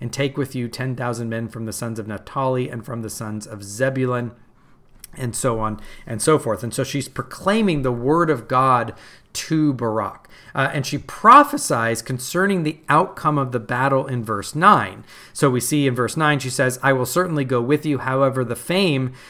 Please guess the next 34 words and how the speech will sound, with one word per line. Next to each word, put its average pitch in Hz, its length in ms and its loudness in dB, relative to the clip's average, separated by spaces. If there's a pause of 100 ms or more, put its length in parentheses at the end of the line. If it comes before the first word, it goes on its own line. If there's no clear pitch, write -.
shall 139 280 2
not 156 440 2
be 170 120 0
yours 147 540 2
on 127 120 -2
the 117 100 0
journey 175 480 2
that 139 220 -2
you 139 180 -2
are 123 100 2
about 120 380 -2
to 127 80 -6
take, 175 420 -4 (240)
for 156 160 2
the 143 120 4
Lord 160 420 6
will 147 100 2
sell 170 400 0
Sisera 160 560 -2
into 147 300 -2
the 143 80 -2
hand 117 500 -6
of 104 220 -6
a 113 100 -6
woman." 120 520 0 (520)
Um, 113 180 -4
and 110 120 -6
so 123 120 -2
she 139 320 -4
is 123 220 -4
actually 123 400 -4
giving 113 260 -4
a 104 60 -6
prophetic - 680 -4